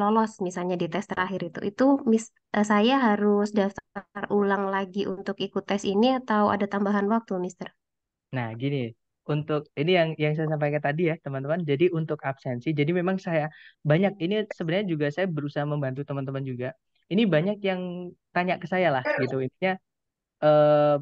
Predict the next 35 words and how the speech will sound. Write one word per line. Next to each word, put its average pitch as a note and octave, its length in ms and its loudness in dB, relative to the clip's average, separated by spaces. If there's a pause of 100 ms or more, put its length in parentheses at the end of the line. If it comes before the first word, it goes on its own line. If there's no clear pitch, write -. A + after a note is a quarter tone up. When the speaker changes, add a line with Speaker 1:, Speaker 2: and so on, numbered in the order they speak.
(320)
Speaker 2:
di C#3+ 160 -2
luar, D3 400 2
di C#3+ 160 -4
per-, D3+ 240 -2
apa, E3 240 -2
di D#3+ 80 -4
periode D3+ 320 0
sebelum-sebelumnya C#3+ 720 -4
itu F3+ 80 -6
tanya C#3 240 -2
saya, C3+ 240 -8
"Sir, E3 160 -4 (960)
eh, D3+ 320 8
saya E3+ 240 -2
tuh A3 160 0 (880)
skornya F#3+ 400 -2
udah E3+ 240 4
nyoba F3 220 2 (100)
sekian F3+ 400 -6
kali F3 240 -2
tes, D#3+ 240 0
tapi D#3 240 -6
kok F#3+ 160 -4
skornya E3+ 400 -6
belum D3+ 240 -2 (100)
sampai D3 300 -4 (160)
sekian," D#3 480 -2
gitu. B2 240 -10 (400)
Nah, D3 160 4
nanti D#3 320 0
ada C#3+ 640 -2
kelas C#3+ 320 -2
tambahan C#3+ 480 -4
buat C3 160 -4
teman-teman C3 400 -6